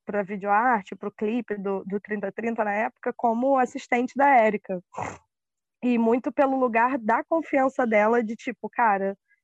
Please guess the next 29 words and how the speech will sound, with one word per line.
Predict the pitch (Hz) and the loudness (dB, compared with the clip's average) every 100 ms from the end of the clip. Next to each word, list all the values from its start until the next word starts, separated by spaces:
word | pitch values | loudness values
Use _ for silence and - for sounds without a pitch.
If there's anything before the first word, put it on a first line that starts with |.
| _ | _
é, | 214 208 202 | -2 2 2
você | 190 202 - - 214 214 | 0 -4 -8 -4 -2 -2
fecha | - 202 - | 0 -2 -4
comigo, | 214 226 214 220 269 254 285 | -6 -6 -6 -6 -6 -2 -2
você | 233 226 240 | 0 -2 -2
é | 226 | -2
boa, | 208 208 214 254 285 - | 2 2 2 2 0 -4
o, | 233 240 | -6 -6
o | |
que | - 233 | -6 -6
tiver | - 208 | -4 -4
que | - | -2
fazer, | 233 226 | -2 0
eu | 220 | -2
vou | 220 | -4
te | - - | -6 -6
passar | 226 220 226 226 | -2 0 0 0
um | 240 | 0
briefingzinho | 220 233 240 226 226 240 | -2 -4 -4 -4 -2 0
na | 220 | 4
hora | 208 226 | 4 2
e | |
você | 240 240 | 0 0
vai | 240 233 | 0 0
dar | 269 | 2
conta." | 285 196 185 185 - _ _ _ _ | 2 2 -2 -12 -12 _ _ _ _
E | 220 | 0
aí, | 220 226 226 233 254 254 247 233 220 | 2 2 -2 -2 -2 -2 -2 -2 -2
muito, | 226 233 285 294 349 339 320 311 277 247 214 190 185 | 0 0 0 0 0 2 2 2 4 4 2 0 -6